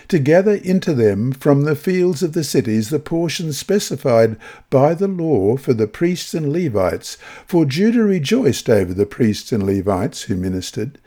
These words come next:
Both the singers and the gatekeepers kept the charge of their God and the charge of the purification, according to the command of David and Solomon his son.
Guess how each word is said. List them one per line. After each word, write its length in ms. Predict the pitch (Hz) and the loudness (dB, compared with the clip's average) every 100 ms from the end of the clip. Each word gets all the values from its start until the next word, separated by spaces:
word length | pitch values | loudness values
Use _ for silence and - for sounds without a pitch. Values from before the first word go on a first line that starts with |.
| - - - | -20 -10 4
Both 260 | 117 101 | 6 6
the 100 | - | 2
singers 520 | 107 - 113 110 147 151 | -2 2 2 2 2 2
and 100 | 131 | 2
the 80 | |
gatekeepers 720 | 131 104 95 - 135 127 147 139 | 4 2 0 -2 0 2 0 -2
kept 300 | 151 139 - | 0 0 -2
the 80 | 156 | -6
charge 480 | - 139 127 123 | -2 0 2 0
of 140 | 147 123 | 0 4
their 140 | 139 | 2
God 360 | 135 101 98 127 | 4 2 4 2
and 100 | 135 | 2
the 120 | 131 | 0
charge 440 | - 143 131 131 | 0 0 2 2
of 100 | 139 | 2
the 100 | 143 | 0
purification, 1000 | 143 143 135 139 180 143 98 95 120 104 - - - - | 0 0 2 0 -2 0 0 -2 -2 -4 -6 -20 -12 -6
according 520 | 139 - 185 202 214 | -2 2 4 4 2
to 80 | 190 | 0
the 100 | 208 | -4
command 460 | 156 151 139 139 | 0 4 4 4
of 120 | 135 | 0
David 440 | 120 110 95 98 117 | 0 0 2 0 0
and 160 | 127 | 0
Solomon 500 | 127 117 92 95 98 | -2 -2 -2 -2 -2
his 180 | 107 127 | -2 -2
son. 540 | - 247 135 101 95 | -4 -8 -6 -8 -8